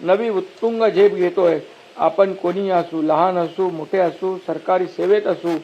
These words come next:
खाजगी नोकरीत असू, उद्योजक असू, विद्यार्थी असू, शेतकरी असू, जिथे असू तिथे महाराष्ट्रासाठी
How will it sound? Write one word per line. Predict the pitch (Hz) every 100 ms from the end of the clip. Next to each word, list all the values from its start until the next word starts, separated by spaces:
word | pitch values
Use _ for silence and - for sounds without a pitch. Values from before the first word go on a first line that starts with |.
| - - - - -
खाजगी | 190 202 208 220
नोकरीत | 196 196 240 240
असू, | 202 156 170 143 - - - -
उद्योजक | 185 185 240 240 247 240
असू, | 208 214 196
विद्यार्थी | 180 170 214 214 214
असू, | 202 180 196 185
शेतकरी | 185 185 - 202 202
असू, | 175 - 160 143 - - - -
जिथे | 175 196 233
असू | 226 180 214 220 208 208 - -
तिथे | 359 - 208
महाराष्ट्रासाठी | 180 170 202 220 202 196 190 185 180 175 143